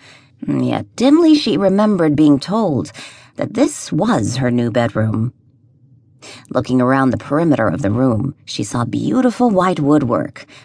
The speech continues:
built-in bookcases, shelves, and three doors. The one farthest from her bed appeared solid,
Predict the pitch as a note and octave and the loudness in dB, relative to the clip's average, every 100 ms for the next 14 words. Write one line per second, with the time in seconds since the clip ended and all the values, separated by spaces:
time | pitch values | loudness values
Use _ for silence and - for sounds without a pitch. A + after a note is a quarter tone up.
0 | _ - A#2 A#2 A#2+ A2 B2 - - A#2 | _ -2 0 0 -2 0 -4 -4 -6 -4
1 | A#2+ A#2+ A2+ - - D#3 C3 B2+ A#2 A#2 | -4 -4 -4 -4 -4 0 2 2 0 -2
2 | A2 A#2 C3 E3 D3+ D3 A#2+ F#2+ - - | -2 -2 0 2 4 2 2 0 -4 -8
3 | - _ _ _ _ _ - - - - | -16 _ _ _ _ _ -18 -16 -16 -18
4 | - E3 B3 A4 - D#4 D#4 C4+ - A3+ | -6 0 0 0 2 4 4 2 0 -2
5 | G3 F#3+ E3 D#3+ C3+ - D3 B2+ A2+ - | 2 2 2 2 0 -2 -2 -2 -2 -4
6 | F#3 E3 A#2 - | -2 0 0 -4